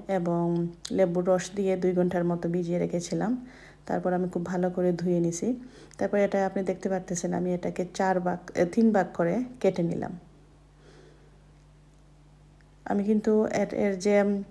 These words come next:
আঁশ থাকে, এগুলা কিন্তু আমি একদম ছাড়াইনি। এগুলা কিন্তু খুব পাঁচ মিনিটই এগুলা আপনি খুব সুন্দরভাবে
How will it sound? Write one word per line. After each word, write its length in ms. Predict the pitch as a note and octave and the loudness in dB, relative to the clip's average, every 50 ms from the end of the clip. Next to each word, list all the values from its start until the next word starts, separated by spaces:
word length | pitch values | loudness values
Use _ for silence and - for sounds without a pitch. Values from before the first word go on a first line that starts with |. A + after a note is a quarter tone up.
| - - - - - - - - - - - - | -14 -20 -20 -20 -20 -20 -20 -20 -20 -8 -2 2
আঁশ 300 | - G3 G#3 G#3 - - - | 4 4 4 2 0 0 0
থাকে, 260 | A3 F#3+ F3+ - F#3+ | 2 2 2 0 -2
এগুলা 360 | G3 F#3 F#3 F3+ G3+ G3+ G3+ | -2 -2 0 0 2 2 2
কিন্তু 300 | G3 G#3 G3 F#3 F3+ F#3 | 2 2 2 2 2 2
আমি 180 | F3+ F3 F3+ F3+ | 2 2 4 2
একদম 280 | F3 F3 E3+ F3 F3+ | 2 0 0 -2 -2
ছাড়াইনি। 560 | F3+ - G#3+ F#3+ F#3 F3+ F3+ F3 F3 F#3 A#3 B3+ - - - - - - - - | 0 2 2 4 4 4 4 2 2 0 -2 -2 -4 -8 -16 -20 -20 -14 -8 -6
এগুলা 260 | G3 F3+ F#3+ G3 G#3 | -4 -2 -2 0 0
কিন্তু 220 | G#3 G#3 G#3 A3 | 0 0 0 0
খুব 120 | G#3+ G#3+ G#3+ | 0 0 0
পাঁচ 220 | - G3+ G#3 G#3 - A#3+ | 2 2 2 2 2 2
মিনিটই 280 | A3+ A3 G#3+ G#3+ A#3 | 2 2 2 4 4
এগুলা 300 | A3 F#3+ F3 F3+ F3 F3+ | 4 4 4 2 2 2
আপনি 180 | F3+ F3+ F3+ F3 | 0 0 -2 -4
খুব 120 | F#3 F3 | -4 -4
সুন্দরভাবে 640 | - - F#3 F3 F3 E3+ E3+ F3 E3+ E3+ F3+ G#3+ | -4 -2 -2 0 0 0 0 0 0 0 0 0